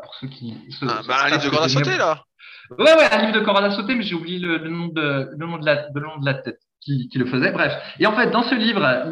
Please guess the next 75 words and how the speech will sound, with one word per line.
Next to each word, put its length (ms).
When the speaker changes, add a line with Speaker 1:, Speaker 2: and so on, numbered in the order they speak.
Speaker 1:
il, 220
il 80
montrait 280
différentes, 600
euh, 220
techniques, 540
euh, 600
de 140
pied, 320
voilà, 180
différentes 420
variations. 460
Puis 140
je 40
me 60
suis 140
dit, 60
ah, 80
bah, 180
c'est 100
pas 140
mal, 240
euh, 80
voilà, 200
je 100
vais 80
essayer 260
les 80
variations 400
de 40
ce 120
livre. 180
Et 160
c'est 100
comme 200
ça 100
que 80
je 80
m'y 100
suis 140
mis 160
pendant 260
deux 80
mois. 320
J'en 340
ai 100
parlé, 420
euh, 120
dans 100
le 100
podcast. 560
Rudy, 680
euh, 100
je 100
crois, 320
euh, 40
m'a 140
tanné 280
pour 200
faire 160
des 80
vidéos 400
où 80
c'est 160
moi 180
qui 80
Speaker 2:
Oh 140
non, 320
Speaker 1:
ai 40
Speaker 2:
non, 100
non, 120
Speaker 1:
fait 100
les 40
vidéos. 320
Speaker 2:
calme-toi. 240